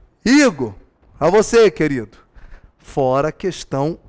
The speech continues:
humanitária também que tem. A escravidão também ela termina por uma questão humanitária, mas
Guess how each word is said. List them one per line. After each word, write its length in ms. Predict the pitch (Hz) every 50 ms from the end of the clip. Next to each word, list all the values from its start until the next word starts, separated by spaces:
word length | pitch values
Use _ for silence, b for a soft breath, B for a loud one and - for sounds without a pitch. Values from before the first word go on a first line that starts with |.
| _ _ -
humanitária 1120 | 202 190 220 254 269 247 208 185 180 175 175 175 180 - _ - 151 131 127 127 131 143 151
também 360 | - - 175 160 147 147 151
que 120 | - -
tem. 380 | 202 _ - 151 135 123 117 - b b b b b
A 80 | b 127
escravidão 680 | 127 - - - 139 131 131 131 139 127 131 131 143 165
também 460 | - - 247 247 208 170 165 180 190
ela 140 | 190 190 185
termina 460 | - 196 175 165 160 151 151 156 156
por 120 | - 165
uma 100 | 160 160
questão 280 | - - 156 - - 170
humanitária, 440 | 170 180 190 190 - - 127 117 113
mas 760 | 113 127 147 170 180 - 170 139 - - - - - - -